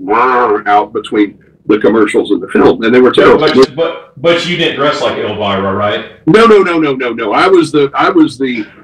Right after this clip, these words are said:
Speaker 2: <laughs>
Speaker 1: perfect fit for the creature role because I was,
Speaker 2: There you
Speaker 1: you
Speaker 2: go.
Speaker 1: know, six four, six five in those days, and, you know, played football, so I had some size, and, um, and it was distributed better. And, uh,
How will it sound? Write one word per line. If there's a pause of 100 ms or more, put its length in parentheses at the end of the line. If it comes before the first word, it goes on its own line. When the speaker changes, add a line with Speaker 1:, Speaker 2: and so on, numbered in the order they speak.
Speaker 2:
<laughs>
Speaker 1:
perfect
fit
for
the
creature
role (440)
because
I
was,
Speaker 2:
There
you
Speaker 1:
you
Speaker 2:
go.
Speaker 1:
know,
six
four,
six
five
in
those
days,
and,
you
know,
played
football,
so
I
had
some
size, (480)
and,
um,
and
it
was
distributed
better. (500)
And,
uh,